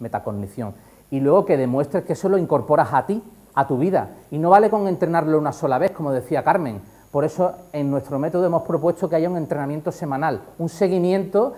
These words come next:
de que eso que has entrenado en clase puedas hacerlo a través, a veces, de un cuadernito, de una libreta. Si son más mayores, a lo mejor pueden llevarlo en el cuaderno de notas en el móvil y diga, "Bueno, yo he seguido entrenando esto, sí o no, y por qué?".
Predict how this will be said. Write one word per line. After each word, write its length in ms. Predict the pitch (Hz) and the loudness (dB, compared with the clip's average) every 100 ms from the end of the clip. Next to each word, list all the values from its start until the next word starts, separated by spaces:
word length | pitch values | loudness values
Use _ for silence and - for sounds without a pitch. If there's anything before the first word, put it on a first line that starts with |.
| - | -6
de 160 | 135 139 | -4 -2
que 80 | |
eso 180 | 151 - | -2 0
que 80 | 202 | 0
has 100 | 151 | 0
entrenado 380 | 165 160 160 160 | -2 -2 0 0
en 60 | |
clase 440 | 151 170 165 180 208 - - | 0 -2 -2 -4 -4 -12 -4
puedas 240 | 151 160 | 0 0
hacerlo 220 | 139 165 147 | 0 0 0
a 20 | |
través, 220 | 127 131 | -2 -2
a 80 | 131 | -4
veces, 240 | 131 131 | -6 -6
de 60 | 123 | -8
un 80 | 123 | -6
cuadernito, 580 | 117 110 117 196 160 | -4 -4 -4 -4 -2
de 60 | 135 | -2
una 120 | 131 | -2
libreta. 560 | 113 113 160 165 147 165 - _ _ _ _ _ _ _ | -4 -2 -2 -2 -4 -6 -14 _ _ _ _ _ _ _
Si 120 | 117 | -12
son 140 | 127 | -6
más 140 | 127 117 | -4 -2
mayores, 280 | 117 123 | 0 0
a 40 | 117 | 0
lo 80 | 113 | -2
mejor 200 | 110 117 | -6 -4
pueden 200 | 120 113 | -2 -2
llevarlo 260 | 113 113 | -2 -2
en 80 | 110 | -4
el 80 | 107 | -4
cuaderno 300 | 113 113 110 | -4 -4 -6
de 80 | 107 | -8
notas 260 | 110 110 | -8 -8
en 100 | 110 | -10
el 120 | 107 | -6
móvil 240 | 110 147 135 | -4 -2 -2
y 40 | |
diga, 120 | 120 107 | -4 -2
"Bueno, 220 | 143 139 | -4 -4
yo 100 | 123 | -6
he 80 | 151 | -6
seguido 300 | - 175 170 | -4 -4 -4
entrenando 420 | 160 151 151 151 | -4 -6 -6 -6
esto, 180 | 160 165 | -6 -10
sí 220 | - 156 | -10 -8
o 60 | 143 | -6
no, 140 | 131 | -8
y 60 | 120 | -8
por 180 | 113 | -10
qué?". 160 | - - | -12 -20